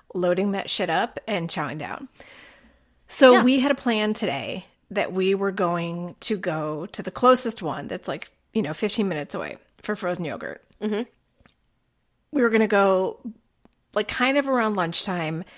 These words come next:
Speaker 1: because my daughter had, um, her therapy session, her Zoom therapy session with her therapist at two. So we're gonna go before. So my son and I woke up and we went to the health club to work out, and we came home and we were gonna go do froyo. <laughs> And I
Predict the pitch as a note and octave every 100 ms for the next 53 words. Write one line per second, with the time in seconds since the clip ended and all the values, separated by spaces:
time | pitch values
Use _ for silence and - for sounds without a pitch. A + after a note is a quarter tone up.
0 | - - - F#3+ F#3+ F#3+ E3+ E3+ D3+ E3
1 | D#3 D3 - F3+ F3+ - A#2 - - G3+
2 | C#3+ - - - F#3+ F#3+ D#3 F3 E3+ D#3+
3 | E3 D#3+ - - G#3+ G#3 F#3 F3 E3 E3
4 | E3 D3 D#3 D#3+ F#3+ - F3+ E3+ - -
5 | - - - A#3+ D#3+ E3+ A3 G#3 G3 -
6 | - - - - - - - _ _ _
7 | - - G#3 F#3 F3+ A3 B3 C4+ C4+ C4
8 | F3 F3 A3+ A#3+ G3 F3 D#3+ D#3 - -
9 | - E3+ D3 D3 - A3 A#3 C4 B3 A#3+
10 | F#3+ B2+ G#3+ D4 F4+ G3+ C3 - F#3 A3
11 | C#4 D#4 D#4 - E3+ E3 D3+ E3 D#3+ E3
12 | C#3+ D3+ C#3+ F#2+ - - _ _ - D#3+
13 | - C#4+ D#4+ D#4 B3+ C#4 C4+ - B3+ A3+
14 | -